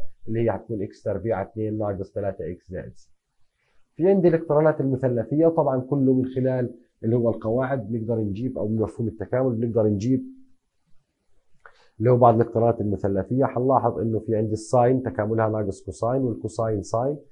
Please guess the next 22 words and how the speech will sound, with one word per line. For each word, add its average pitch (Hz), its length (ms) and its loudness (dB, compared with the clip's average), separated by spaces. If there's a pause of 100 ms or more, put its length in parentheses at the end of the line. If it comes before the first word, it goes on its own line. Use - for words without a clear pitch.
(420)
آه، 113 520 2
تكامل 127 540 4
السك - 480 0
تان 123 240 4
هي 101 220 0
سك، 139 260 0 (800)
الكوسيك 120 420 -2
كوتان 117 480 0 (400)
ناقص 113 360 0
كوسيك، 131 380 0 (600)
آه، 113 280 6
الكوت - 680 4 (280)
والتان 113 1000 4
بن-، 117 340 2
آه، 104 920 -2 (920)
مش، - 480 -4
مش 113 200 -4
طالبهن، 117 420 4
إلى 110 240 2
موضوع 107 380 4
آخر 101 240 0
مأجلهن، 117 560 -2